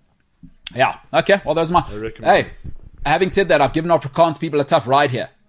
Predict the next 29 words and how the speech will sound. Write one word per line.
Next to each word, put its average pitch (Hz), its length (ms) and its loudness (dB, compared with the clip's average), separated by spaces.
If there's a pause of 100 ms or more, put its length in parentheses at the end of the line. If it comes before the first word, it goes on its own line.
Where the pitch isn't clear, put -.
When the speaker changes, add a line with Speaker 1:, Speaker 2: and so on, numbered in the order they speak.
(600)
Speaker 1:
They 131 160 0
have 156 180 2
given 151 180 0
the 139 80 4
world 127 500 4
one 120 180 -6
of 110 40 -4
the 110 60 -6
greatest 127 360 0
things 127 180 -4
on 117 100 -6
earth, - 200 -14
though. - 140 -20 (340)
And 139 140 -2
Xhosa 143 280 -2
people 139 300 -2
do 127 160 -4
this 127 340 -2 (340)
at 139 140 0
least 139 320 0
as 123 180 -4
well, 117 200 0
I 85 60 -6
would 95 160 -12
say. 85 200 -12 (2250)
An 170 180 0
Afrikaans 233 840 2
proper 226 360 4
potjie 180 640 2